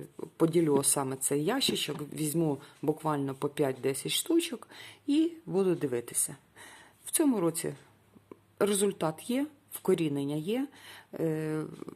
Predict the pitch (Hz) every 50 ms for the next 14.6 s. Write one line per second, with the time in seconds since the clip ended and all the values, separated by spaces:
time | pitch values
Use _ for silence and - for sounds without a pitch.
0 | - _ _ _ _ _ _ _ - - - - 233 240 - - 185 175 170 160
1 | 160 160 156 139 147 160 156 156 175 190 208 220 202 165 160 156 151 147 151 147
2 | 143 139 139 143 147 175 208 233 220 185 147 160 180 175 - - - - - -
3 | - 143 143 139 - - - - - - - - - - - - - - - -
4 | - - - - 175 - - 190 185 175 - - 147 147 143 139 135 139 143 160
5 | 196 226 233 247 247 247 240 240 233 - - - - - - - - - - -
6 | 175 170 165 160 - - 165 170 170 180 180 170 160 - - - 131 135 156 160
7 | 151 151 147 147 143 143 160 160 160 156 143 - - - 147 139 143 143 135 135
8 | 135 131 - 147 208 233 233 220 220 220 220 220 - 143 151 156 151 147 143 139
9 | 139 147 151 160 175 202 226 220 220 226 - - 147 151 165 170 165 - 165 156
10 | 139 143 139 143 156 156 - 151 147 139 131 - - - - - - - - -
11 | - - - - - _ _ _ _ - - - - - - - - - - -
12 | - - - - - - _ _ _ _ _ _ _ _ _ _ - _ _ _
13 | - - _ _ - - - - 240 - - - - 240 226 220 202 - - 208
14 | 202 196 - 180 170 185 180 - 185 185 175